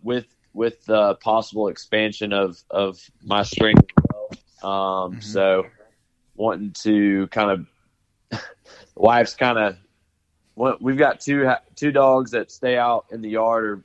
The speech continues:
Speaker 1: or ride in the truck with me every day for work. And, uh, they, the dogs come in in the afternoons. And, uh, I think once the kid comes, uh,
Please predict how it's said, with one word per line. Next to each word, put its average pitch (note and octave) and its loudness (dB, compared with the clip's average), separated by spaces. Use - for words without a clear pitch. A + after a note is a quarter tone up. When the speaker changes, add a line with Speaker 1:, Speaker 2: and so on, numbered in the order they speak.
Speaker 1:
or G2+ -8
ride G#2+ -2
in G#2 -16
the G2 -20
truck A2 -6
with G2 -14
me G#2+ -4
every G2+ -2
day G#2 0
for G#2 -8
work. G#2 0
And, G2 -4
uh, F#2+ 2
they, G#2+ 2
the G2+ -4
dogs G#2+ 2
come G#2 -6
in G2 -2
in F#2+ -6
the F2 -6
afternoons. G2 -4
And, E2+ -2
uh, E2+ 4
I - -10
think B2 2
once A#2 2
the F#2+ -6
kid A2 4
comes, A2 -4
uh, F#2 2